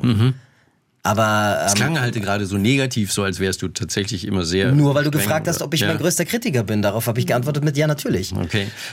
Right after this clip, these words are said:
Speaker 1: Dann ist aber wahrscheinlich die Aufgabe deines Coaches eher, dir zu sagen, "Du bist gut".
Speaker 2: Nein.
Speaker 1: Kann das sein?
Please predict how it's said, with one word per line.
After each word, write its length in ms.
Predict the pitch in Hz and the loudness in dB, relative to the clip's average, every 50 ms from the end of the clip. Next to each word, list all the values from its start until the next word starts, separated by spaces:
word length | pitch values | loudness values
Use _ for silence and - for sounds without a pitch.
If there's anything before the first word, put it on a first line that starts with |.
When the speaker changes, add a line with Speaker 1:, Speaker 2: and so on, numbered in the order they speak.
| - - | -6 0
Speaker 1:
Dann 140 | 117 131 | 2 2
ist 100 | 165 170 156 | 4 4 4
aber 80 | 165 | 2
wahrscheinlich 280 | 151 135 135 151 143 127 | 2 2 2 0 0 -2
die 100 | - 131 | -2 0
Aufgabe 340 | 120 135 135 - 135 120 117 | 0 0 0 0 -2 0 0
deines 300 | 113 107 104 101 - - | 0 0 0 -2 -2 0
Coaches 400 | - 120 160 185 - 180 139 - | 0 0 0 2 0 0 0 2
eher, 220 | 131 127 135 135 117 | 2 2 2 2 2
dir 180 | 120 120 110 | 0 -2 -2
zu 100 | 113 - | -2 -2
sagen, 600 | 98 95 104 104 104 104 107 104 101 101 - - - _ _ _ _ _ - - | 0 0 2 0 0 0 0 0 0 -2 -4 -6 -10 _ _ _ _ _ -20 -4
"Du 80 | - 120 | -2 0
bist 180 | 104 113 - | 0 0 0
gut". 380 | - - 143 113 95 - - - - - - - - - - - - - - - | 0 2 2 2 2 0 -4 -6 -8 -6 -4 -4 -4 -4 -6 -12 -14 -16 -10 -2
Speaker 2:
Nein. 300 | - 123 131 127 127 123 | 0 2 2 2 2 2
Speaker 1:
Kann 100 | 123 110 | 2 2
das 60 | 110 110 | 2 2
sein? 180 | 135 156 262 | 0 0 -2